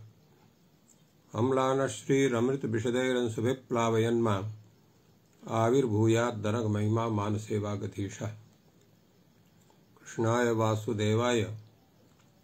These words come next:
हरे परमात्मने प्रणतः क्लेशनाशाय गोविन्दाय नमो नमः।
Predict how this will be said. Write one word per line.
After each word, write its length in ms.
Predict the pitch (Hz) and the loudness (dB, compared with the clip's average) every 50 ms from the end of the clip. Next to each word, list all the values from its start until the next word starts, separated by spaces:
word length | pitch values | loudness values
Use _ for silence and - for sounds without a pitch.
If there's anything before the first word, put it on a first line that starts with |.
| _ - - - - | _ -20 -14 -6 -2
हरे 320 | 104 110 120 131 131 135 | 0 2 2 4 4 2
परमात्मने 840 | - - 120 113 113 113 117 117 113 117 - 120 113 120 117 104 104 - - - - _ _ _ _ _ _ _ _ _ _ _ - _ _ _ _ - | 2 0 -2 -2 0 0 0 0 -2 -4 -4 -4 -2 0 0 -2 -2 -6 -12 -20 -20 _ _ _ _ _ _ _ _ _ _ _ -20 _ _ _ _ -4
प्रणतः 320 | 120 120 123 135 - 170 | -2 -2 0 0 0 0
क्लेशनाशाय 1000 | 170 170 - - - 127 127 120 110 - - 120 110 110 110 107 - 107 107 110 | -2 -2 -6 -8 -4 -2 -2 -2 -4 -6 -8 -6 -4 -4 -4 -4 -2 -2 0 0
गोविन्दाय 680 | 120 127 120 110 104 101 107 104 101 98 98 95 98 95 | 0 -2 -2 -2 -2 -2 0 -2 -2 -2 -2 -4 -4 -4
नमो 240 | 92 92 92 92 | -6 -6 -6 -6
नमः। 220 | 92 90 90 87 | -6 -6 -8 -8